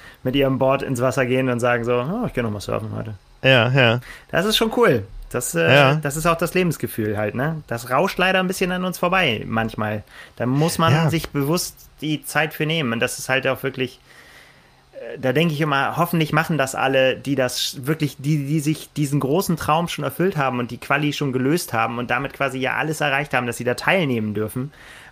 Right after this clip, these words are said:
Speaker 1: Ähm, wenn sie dann ehrlich, so ehrlich sind, ich meine, klar, es gibt auch welche, die sagen, "Ich will Weltmeister werden",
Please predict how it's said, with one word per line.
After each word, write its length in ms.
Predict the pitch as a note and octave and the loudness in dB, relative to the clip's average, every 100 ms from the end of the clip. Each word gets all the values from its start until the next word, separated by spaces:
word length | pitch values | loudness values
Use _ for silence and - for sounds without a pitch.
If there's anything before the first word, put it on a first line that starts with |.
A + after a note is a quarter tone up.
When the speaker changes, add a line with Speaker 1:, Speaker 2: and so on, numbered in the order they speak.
| - | -4
Speaker 1:
Ähm, 480 | C3+ C3+ C3+ C3+ C3+ - - | 0 2 0 -4 -6 -12 -8
wenn 240 | G#2+ D3 | 0 2
sie 140 | D3 C#3+ | 4 4
dann 160 | C#3 | 2
ehrlich, 240 | A#2 C#3 C3 | 2 0 2
so 60 | |
ehrlich 220 | C3 C#3 - | 0 0 -2
sind, 140 | C3+ | -6
ich 140 | - D3 D3+ | -6 -2 0
meine, 140 | D#3 | 2
klar, 280 | F3 E3 - | 4 2 2
es 140 | - - | -4 -2
gibt 140 | E3 | 0
auch 100 | E3 | 2
welche, 180 | E3 D#3 | 2 2
die 60 | D3+ | 2
sagen, 200 | D3 D3 | 4 2
"Ich 120 | C3 | 0
will 120 | C3 | 0
Weltmeister 460 | C3 F#3 F#3 - F3 | 0 2 0 0 0
werden", 300 | F3 F3 F3 | 2 0 -2